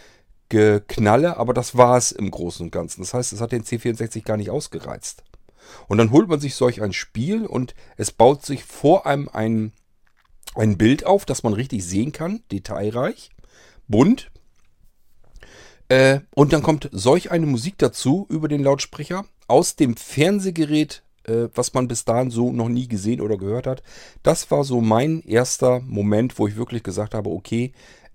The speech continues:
ähm, jetzt ist dieser, jetzt ist der Computer einfach in sich einen Quantensprung weiter. Und, ähm,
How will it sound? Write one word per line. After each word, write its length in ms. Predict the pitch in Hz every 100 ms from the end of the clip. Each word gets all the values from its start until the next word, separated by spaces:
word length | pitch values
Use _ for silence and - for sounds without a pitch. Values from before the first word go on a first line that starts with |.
| -
ähm, 420 | 98 101 101 104 _
jetzt 420 | - 123 - - - _ _ -
ist 300 | 127 - -
dieser, 380 | - 117 120 113 _ _ _ -
jetzt 160 | 113 139
ist 140 | -
der 80 | 143
Computer 540 | - 120 - 202 165
einfach 240 | 139 135 127
in 240 | 170 180
sich 260 | 165 156 - - _ _
einen 420 | - 123 131 135 -
Quantensprung 760 | - 110 - 107 - 101 92
weiter. 380 | 90 82 - - - - - - _ -
Und, 380 | 107 113 110 -
ähm, 440 | 104 104 98 101